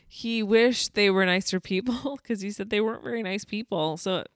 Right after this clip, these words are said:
he was very frustrated 'cause usually what happens when you, there's an etiquette when you, I don't know if you know this, but when you win the lottery, whatever store you bought the ticket at,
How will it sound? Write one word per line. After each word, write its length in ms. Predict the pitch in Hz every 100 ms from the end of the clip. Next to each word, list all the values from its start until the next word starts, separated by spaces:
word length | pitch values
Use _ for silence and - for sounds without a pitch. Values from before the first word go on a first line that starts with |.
| _
he 320 | 87 - 202
was 160 | 190 196
very 260 | 214 208
frustrated 480 | 196 190 196 - 196
'cause 160 | 233 202
usually 560 | 208 277 285 269 262
what 160 | 226 214
happens 540 | 214 190 196 202 190
when 320 | 185 185 175 165 - - - _ _ -
you, 300 | - 196 202
there's 240 | 180 214 208
an 80 | 190
etiquette 540 | 156 190 196 - -
when 180 | 185 185
you, 300 | 175 170 170
I 80 | 175
don't 100 | 170
know 80 |
if 140 | 160 -
you 60 |
know 140 | 160 160
this, 260 | 156 175
but 180 | - -
when 160 | 127 151
you 160 | 147
win 600 | - 185 208 190 170 190 208 _ _ -
the 140 | 190
lottery, 640 | 175 180 180 170 165 165 180 _ _ _
whatever 360 | 190 190 190 185
store 340 | - 196 185
you 140 | 185
bought 240 | 175 175 -
the 80 | 165
ticket 380 | - 180 190
at, 220 | 160 151